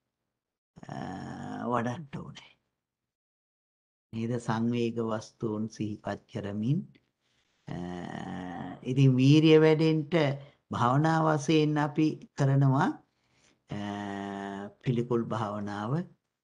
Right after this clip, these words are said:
මරණානුස්සති ආදී භාවනාවන් විශේෂයෙන්ම වීරිය වැඩෙන්න අදාළ භාවනා හැටියට හඳුන්වනවා. ඒ වීරිය වැඩෙන්න අදාළ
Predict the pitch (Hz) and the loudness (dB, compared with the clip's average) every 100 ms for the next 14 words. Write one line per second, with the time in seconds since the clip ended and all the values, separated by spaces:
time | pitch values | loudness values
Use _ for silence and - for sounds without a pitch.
0 | _ 113 110 123 135 135 139 139 135 - | _ -2 2 4 4 6 6 4 2 -2
1 | 135 139 131 123 127 131 127 123 120 123 | -4 -2 0 0 -2 -2 -2 -2 -2 -2
2 | 127 127 123 127 131 165 233 - _ _ | -4 -4 -4 -2 0 -2 -4 -14 _ _
3 | _ _ - - 156 165 165 120 113 110 | _ _ -4 4 6 6 2 0 0 0
4 | 123 185 294 - _ _ _ _ 117 113 | 2 2 0 -6 _ _ _ _ -6 2
5 | 131 147 160 160 165 147 127 131 139 139 | 4 6 4 4 2 2 2 2 4 4
6 | 143 123 117 117 120 123 143 247 - _ | 0 -4 -4 -4 -2 0 0 -2 -6 _
7 | - 117 117 117 120 120 120 - 117 113 | -12 -6 -4 -4 -4 -4 -6 -6 -8 -6
8 | 127 139 - - - - - - _ _ | -6 -8 -12 -16 -14 -14 -16 -20 _ _
9 | _ _ _ _ _ _ _ _ _ - | _ _ _ _ _ _ _ _ _ -16
10 | 101 104 104 101 104 104 98 92 98 101 | -10 -6 -4 -4 -6 -8 -8 -6 -8 -6
11 | 139 - 92 104 | -6 -6 -6 -6